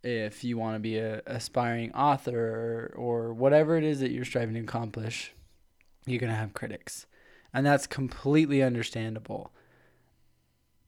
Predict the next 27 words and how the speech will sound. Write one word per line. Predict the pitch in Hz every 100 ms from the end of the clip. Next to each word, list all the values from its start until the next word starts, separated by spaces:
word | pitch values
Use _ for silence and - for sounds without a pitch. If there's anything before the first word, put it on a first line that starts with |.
| _ _
It's | 139 131 - - - - 113
garbage, | 123 143 165 110 120 - - -
but | 131 113
it's | 123 131
understandable. | 120 113 - 110 110 - 120 117 - _ - -
But | 139
this | 165 165
understanding | 180 165 - 127 131 143 147
that | 127 117 113 - - - - - _ _ _ _ _ _ 131
you | 127 131
no | 127 123 123
longer | 123 120 120
have | 113 117 -
to |
put | - -
up | 104 -
with | 135
that | - 151 160 - - - _ _ _ _
is | 131 120 113 113 - _ _ _ _
honestly, | 131 123 127 - 123
like, | 113 110 - - -
monumental | 123 120 117 117 117 120 120 113 110 110 113 - 123 131 - - _
in | 143
order | 120 113 113
for | -
you | 117 110
to | 113